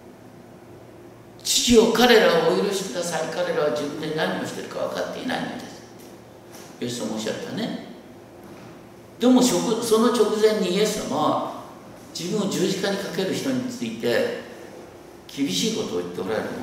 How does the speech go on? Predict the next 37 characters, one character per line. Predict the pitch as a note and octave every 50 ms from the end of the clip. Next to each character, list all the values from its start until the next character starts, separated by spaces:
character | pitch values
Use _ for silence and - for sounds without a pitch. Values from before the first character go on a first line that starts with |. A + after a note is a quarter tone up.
| - -
ご | - -
存 | - B2+ A#2 G2
知 | -
で | -
し | - - -
ょ |
う | - - -
か？ | - - - - - - - - - - - - - - - - - - - - - - - - - -
ル | C#3+ -
カ | - C#3 C3
の | B2+ B2
福 | B2+ A#2+ B2
音 | B2 A#2
書 | - A#2 A2
二 | A2+ C3+ - -
十 | B2+ A#2 A2
三 | - A#2+ A#2+ A#2
章 | - - C#3 -
の | G2+ -
三 | - - D3 C3+ A#2+ -
十 | A#2+
一 | B2 -
節 | - - - - - -
を | F2 F2+
見 | F#2 -
る | - - - -
と、 | - - F2 F2+ F#2 - - - - - - - - - - - - - -
ル | B2
カ | - A2+ A2
二 | A2 A2+ A2 A2
十 | - -
三 | - - A#1+ -
章 | - - - -
三 | - - - - E2+
十 | - -
一 | - -
節、 | - -